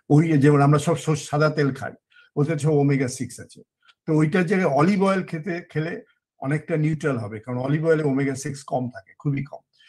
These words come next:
কিন্তু any, আহ, sunflower, safflower, whatever, তাতে omega six এর সিক্সটি সেভেন্টি পার্সেন্ট থাকে, খুব খারাপ।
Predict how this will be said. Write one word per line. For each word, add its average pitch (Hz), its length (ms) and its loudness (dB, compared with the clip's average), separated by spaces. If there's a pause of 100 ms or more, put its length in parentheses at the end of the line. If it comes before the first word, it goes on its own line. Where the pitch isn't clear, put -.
(140)
কিন্তু 147 220 0
any, 185 520 4
আহ, 127 380 0
sunflower, 151 640 2
safflower, 143 600 -4
whatever, 143 380 -4 (360)
তাতে 123 200 -8
omega 143 320 -2
six 139 320 -10
এর 131 80 -8
সিক্সটি 131 420 -12
সেভেন্টি 120 380 -6
পার্সেন্ট 101 340 -18
থাকে, - 240 -20
খুব 123 160 -12
খারাপ। - 180 -20